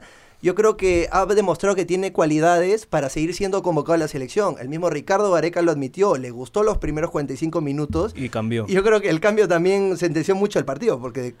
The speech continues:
Speaker 1: en vez de Costa entró André Carrillo, y André Carrillo entró demasiado apagado. A mí me, me fastidia que un jugador de ese talento de Carrillo,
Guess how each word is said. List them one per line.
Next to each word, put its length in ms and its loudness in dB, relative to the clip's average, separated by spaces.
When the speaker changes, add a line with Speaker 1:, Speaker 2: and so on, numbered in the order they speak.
Speaker 1:
en 180 -4
vez 100 0
de 80 0
Costa 300 -2
entró 220 -6
André 200 -8
Carrillo, 480 -6
y 120 -10
André 200 -6
Carrillo 340 0
entró 380 -4
demasiado 520 -2
apagado. 500 -2
A 100 -8
mí 100 -4
me, 480 -4
me 180 -6
fastidia 760 -2
que 80 -8
un 60 -8
jugador 300 2
de 120 -2
ese 180 -2
talento 600 -4
de 160 -4
Carrillo, 680 -4